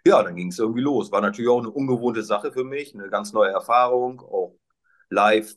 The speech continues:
äh, vor Kameras zu spielen, was natürlich auch, äh, eher ungewohnt war zu der Zeit.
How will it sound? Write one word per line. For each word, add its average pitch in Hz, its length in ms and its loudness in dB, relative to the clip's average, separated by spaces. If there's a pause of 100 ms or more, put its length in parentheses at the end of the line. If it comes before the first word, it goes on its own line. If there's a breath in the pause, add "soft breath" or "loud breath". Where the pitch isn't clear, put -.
äh, 95 240 -2
vor 101 200 0
Kameras 117 520 0
zu 123 140 -10
spielen, 127 760 -2 (380)
was 98 160 -2
natürlich 98 400 -2
auch, 117 360 2 (180)
äh, 117 260 2
eher 120 220 6
ungewohnt 127 560 2
war 123 300 2
zu 131 120 -14
der 120 220 -6
Zeit. 123 420 -8